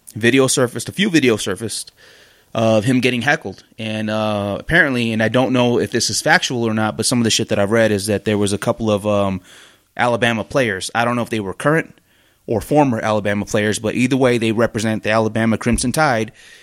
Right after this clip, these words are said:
and they were in that establishment while he was getting heckled, and they contributed to the heckling, and they told him to leave. And the video shows Deshaun, he's always a cool, calm motherfucker, man, and this guy,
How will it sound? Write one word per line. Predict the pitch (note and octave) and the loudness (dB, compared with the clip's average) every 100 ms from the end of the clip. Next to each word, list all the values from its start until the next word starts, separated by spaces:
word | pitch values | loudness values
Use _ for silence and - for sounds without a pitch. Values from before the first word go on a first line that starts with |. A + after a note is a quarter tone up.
| _ | _
and | - | -2
they | A#2 | 2
were | A#2 | 2
in | B2+ E3 | 2 2
that | D3 A#2+ | 2 0
establishment | - A#2+ A2 G2 - G#2+ - _ _ _ _ _ _ | -2 -2 -2 -4 -4 -6 -6 _ _ _ _ _ _
while | A2 B2+ B2 | 0 2 2
he | A#2 | 0
was | A#2+ - | -2 -2
getting | A2+ G#2+ | -2 -2
heckled, | D3 C3+ G#2+ G#2 - | -2 -2 -4 -6 -8
and | G#2+ | -8
they | |
contributed | G#2 G#2+ G2+ G3 F3+ B2 A#2 | -10 -10 0 2 4 2 -2
to | B2 | -4
the | G#2 | -2
heckling, | A#2 - G2 G#2 _ _ _ _ _ - | -2 -4 -12 -14 _ _ _ _ _ -6
and | A2 | -2
they | A2 | 0
told | - C3+ | 0 0
him | B2+ | 0
to | B2 A2 | -2 -4
leave. | A2+ - A2+ G2 - _ - - - _ | -2 -2 -4 -8 -16 _ -20 -20 -20 _
And | - | -8
the | G#2 | -6
video | G#2 G#3+ F#3 A#2 A2 D3 _ _ _ _ _ _ _ _ - - | -2 0 2 2 2 -2 _ _ _ _ _ _ _ _ -14 -2
shows | - C3 B2+ | 2 4 4
Deshaun, | B2+ - F#3 E3 B2+ B2+ C3+ | 0 2 4 6 4 2 -4
he's | - A#2 - | -8 -10 -2
always | B2+ E3+ E3 C3 A2+ | 4 6 8 6 2
a | |
cool, | G#2 - F#3 F3+ | -4 -4 -2 -2
calm | D3+ D3+ D3 C#3+ | 0 0 2 0
motherfucker, | B2 B2 A#2+ - | -4 -4 -6 -6
man, | G2 G2+ G2 - | -8 -10 -10 -6
and | A2 | -2
this | C3 | -2
guy, | - A#2+ A#2 A2+ | 0 2 4 2